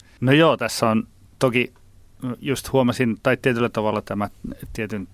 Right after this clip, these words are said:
tyyppinen breikki, minkä tämä poikkeustilanne tässä viimeisen vuoden aikana on aiheuttanut, niin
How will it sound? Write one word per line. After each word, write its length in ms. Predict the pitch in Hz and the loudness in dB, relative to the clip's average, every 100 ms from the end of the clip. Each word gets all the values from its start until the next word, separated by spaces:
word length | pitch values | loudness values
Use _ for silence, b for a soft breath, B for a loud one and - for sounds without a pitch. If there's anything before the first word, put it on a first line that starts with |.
| - | -16
tyyppinen 480 | - 113 - 107 107 | -10 -8 -6 -4 -4
breikki, 560 | - 123 120 113 - 104 | -2 0 2 0 -4 -6
minkä 280 | 98 98 98 | -6 -8 -10
tämä 180 | - 92 | -10 -12
poikkeustilanne 1300 | - 95 - 101 98 - - - - 113 107 104 98 - | -8 -8 -8 -8 -8 -10 -14 -20 -10 -4 -2 0 -2 -6
tässä 300 | 95 - - - - 110 | -10 -8 -10 -12 -8 -6
viimeisen 460 | 101 101 - 101 | -4 -4 -6 -6
vuoden 320 | 101 107 95 | 0 0 0
aikana 400 | 90 95 110 104 | -2 -2 -2 0
on 120 | 104 113 | -2 -4
aiheuttanut, 580 | - 110 101 - 107 104 | -4 -2 -2 -6 -6 -4
niin 160 | 104 | -6